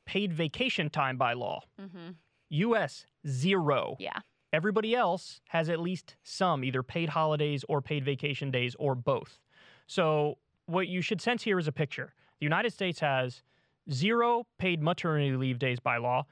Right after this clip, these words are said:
Speaker 1: zero paid paternity leave days by law, zero general paid family leave by law,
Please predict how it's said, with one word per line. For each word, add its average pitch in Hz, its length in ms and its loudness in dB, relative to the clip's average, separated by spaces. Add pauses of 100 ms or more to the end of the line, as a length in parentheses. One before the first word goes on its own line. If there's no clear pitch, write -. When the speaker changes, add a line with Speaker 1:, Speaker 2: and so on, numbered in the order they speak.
(100)
Speaker 1:
zero 196 320 2
paid 170 280 -4
paternity 160 480 0
leave 127 200 0
days 123 200 0
by 120 160 0
law, 123 260 2 (220)
zero 202 340 0
general 175 500 0 (200)
paid 170 180 -2
family 220 320 2
leave 135 240 -2
by 123 160 2
law, 131 280 0